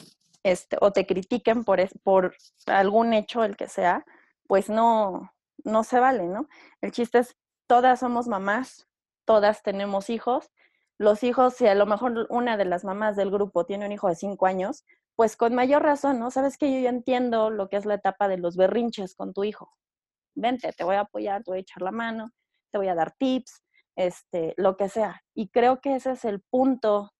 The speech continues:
de, mm, de hacer tribu, de comprender, de empatizar, de humanizar y de respetar.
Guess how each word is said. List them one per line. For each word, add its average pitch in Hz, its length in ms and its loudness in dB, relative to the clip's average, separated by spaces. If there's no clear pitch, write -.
de, 175 600 -2
mm, - 440 -14
de 208 140 2
hacer 220 380 0
tribu, 175 400 -4
de 196 200 -2
comprender, 190 720 2
de 196 80 0
empatizar, 185 800 0
de 185 160 4
humanizar 185 800 0
y 220 100 -4
de 185 120 2
respetar. 170 680 -4